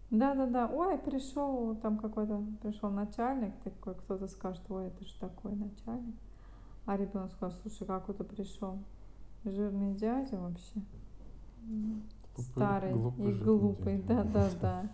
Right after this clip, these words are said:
Speaker 2: <laughs> Ну да,
Speaker 1: Короче,
Speaker 2: да,
Speaker 1: и
Speaker 2: бывает так.
Speaker 1: Ну вот, да, может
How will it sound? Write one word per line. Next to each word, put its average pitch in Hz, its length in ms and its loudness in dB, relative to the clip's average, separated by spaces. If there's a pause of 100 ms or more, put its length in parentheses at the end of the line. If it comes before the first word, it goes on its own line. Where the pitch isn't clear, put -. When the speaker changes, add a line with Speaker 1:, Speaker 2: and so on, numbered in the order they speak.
Speaker 2:
<laughs> - 960 -2
Ну 220 140 8
да, 254 400 8
Speaker 1:
Короче, 240 180 8
Speaker 2:
да, 220 260 6
Speaker 1:
и - 0 -
Speaker 2:
бывает 208 420 4
так. - 140 -4 (800)
Speaker 1:
Ну 208 420 4
вот, 202 160 -2
да, 180 260 -2
может 180 340 -4